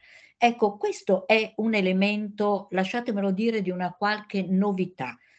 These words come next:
nella interpretazione dell'opera di Pirandello. In questo senso, fino a qualche decennio fa, quindi non tantissimo, vero, in fondo, diciamo fino agli anni,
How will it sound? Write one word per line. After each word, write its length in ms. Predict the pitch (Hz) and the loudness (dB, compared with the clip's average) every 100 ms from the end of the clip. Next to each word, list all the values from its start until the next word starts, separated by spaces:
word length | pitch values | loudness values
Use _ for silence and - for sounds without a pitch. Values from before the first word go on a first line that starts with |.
| _ | _
nella 400 | 190 208 226 208 | 0 2 4 4
interpretazione 1300 | 202 226 214 196 175 190 190 190 165 - 190 190 190 175 | 2 0 0 -2 0 0 0 -2 -8 -4 -2 0 0 -2
dell'opera 640 | 160 156 165 170 175 160 | -2 -2 -2 -2 -2 -2
di 140 | 151 | -6
Pirandello. 840 | 147 151 143 135 131 117 123 131 - - - - | -6 -6 -4 -6 -8 -8 -10 -12 -14 -20 -14 -4
In 180 | 302 | -2
questo 360 | 269 240 233 196 | 4 4 4 -2
senso, 580 | - 135 123 120 - 165 | -2 -8 -8 -10 -8 -8
fino 360 | - 330 330 | -6 -8 -2
a 120 | 233 - | -2 2
qualche 400 | 226 254 226 165 | 0 0 -2 -4
decennio 640 | 160 - 190 190 160 143 | -4 -2 0 2 0 -2
fa, 440 | - 151 123 131 - | -4 -6 -6 -12 -10
quindi 340 | 156 160 180 - _ _ - | -8 -2 -2 -4 _ _ -12
non 420 | 143 160 214 196 | -4 0 0 0
tantissimo, 840 | 190 156 151 196 165 - - 151 151 | -2 -4 -2 -2 -4 -4 -8 -6 -2
vero, 280 | 160 151 165 | 0 0 -2
in 180 | 185 | -4
fondo, 360 | 185 160 147 180 | -2 -4 -2 -4
diciamo 380 | 240 240 247 220 | -6 -4 -4 -4
fino 320 | - 240 202 | -4 -2 0
agli 220 | 180 170 | 0 2
anni, 440 | 185 202 196 180 | 2 2 0 -2